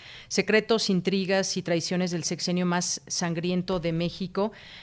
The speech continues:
Ha sido, eh, muy interesante leerlo y nos llevas de la mano a conocer distintos personajes, eh, y algunos de los detalles que enmarcan estas relaciones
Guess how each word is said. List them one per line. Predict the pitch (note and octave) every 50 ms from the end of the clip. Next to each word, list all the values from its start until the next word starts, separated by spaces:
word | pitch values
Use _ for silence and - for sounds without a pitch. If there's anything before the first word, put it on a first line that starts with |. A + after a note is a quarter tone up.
| - -
Ha | - F#3+ F#3+
sido, | - - G#3+ F#3 G3+ G3 F#3 E3+ D#3 D3 C#3+ D3+ -
eh, | - E3 D#3+ D#3+ D#3
muy | C#3+ F3 F#3+ G3+
interesante | G#3 G3+ A3 F#3 F3 - G3+ F#3 F3+ F#3 G#3
leerlo | G3+ F3+ F3 F3 F#3 G3 F#3+ F3 F#3+ F#3+ F3+ F#3 F#3+
y | F3+ E3
nos | D#3+ E3 E3 E3 D#3 -
llevas | F#3+ F#3+ F3+ F#3+ G3+ G3 - - - - -
de | F3+ F3
la | E3 E3
mano | E3+ E3+ F3+ F#3+ G#3 A3+ A#3 A3+
a | F#3+ -
conocer | - F3+ E3+ E3 D#3 - - F#3 F#3 G3 G3+ G3+ G3+ - - - - - - -
distintos | D#3+ G3+ F3+ - - A#3 A3+ D4 D4+ -
personajes, | - C4+ A#3 G#3+ - - F#3 F3+ F#3 G3 G3+ G#3 G3+ - - G#3 G3+ G3+ - - - - - - - - - -
eh, | - F3 F3 F3 F3 F3 F3+ F3 -
y | - G3+ F#3+ F3+
algunos | F3+ F3+ F3 E3+ F#3+ G#3+ G#3+ G#3+ G#3+ G#3 G#3
de | G3 F3
los | F3 F3+ D#3+
detalles | D3 F3 E3+ - - F#3+ F#3+ F#3 E3+ F#3 F3 - -
que | - F3+ F3 E3+ - -
enmarcan | - F3 E3+ E3+ F3 F3+ F#3+ F#3+ F#3 - F#3+ F#3 F#3
estas | F3 E3+ - - G3+ F#3 F3 - - - - _
relaciones | F#3 - - F#3+ F3+ F3 E3 D#3 - - G#3 F#3+ F#3+ F#3+ F#3 F3+ F3+ - -